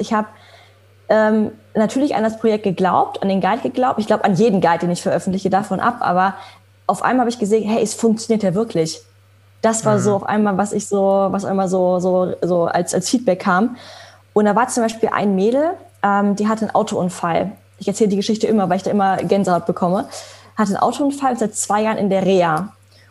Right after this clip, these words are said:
Speaker 1: Und ne, muss jeden Tag Schmerztabletten nehmen, weil die solche Schmerzen sich sonst gar nicht bewegen kann. Und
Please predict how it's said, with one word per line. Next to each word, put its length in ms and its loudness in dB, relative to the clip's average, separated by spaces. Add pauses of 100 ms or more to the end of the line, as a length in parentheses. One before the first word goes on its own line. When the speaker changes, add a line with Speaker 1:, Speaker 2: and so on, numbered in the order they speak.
Speaker 1:
Und 220 2
ne, 80 2
muss 300 2
jeden 440 0
Tag 340 -4
Schmerztabletten 680 -2
nehmen, 320 -2 (240)
weil 120 0
die 60 0
solche 220 -4
Schmerzen 400 -2
sich 80 -2
sonst 180 -4
gar 120 0
nicht 140 -4
bewegen 280 0
kann. 380 -2 (720)
Und 640 2